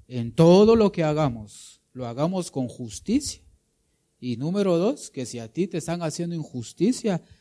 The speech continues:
Dios va a fallar a favor tuyo para que tú salgas vencedor,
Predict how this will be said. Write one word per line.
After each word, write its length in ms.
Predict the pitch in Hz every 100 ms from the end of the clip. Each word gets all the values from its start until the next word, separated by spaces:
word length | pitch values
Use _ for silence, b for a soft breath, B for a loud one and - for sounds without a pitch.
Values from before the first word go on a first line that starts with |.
| b
Dios 280 | 123 139 147
va 140 | 156
a 40 | 151
fallar 520 | - 127 123 156 220
a 80 | 170
favor 480 | 131 123 131 139 -
tuyo 420 | 165 240 269 196 b b -
para 260 | 123 117
que 140 | 117 113
tú 160 | 139
salgas 640 | 131 135 165 202 - - - _
vencedor, 720 | 117 120 107 98 101 113 160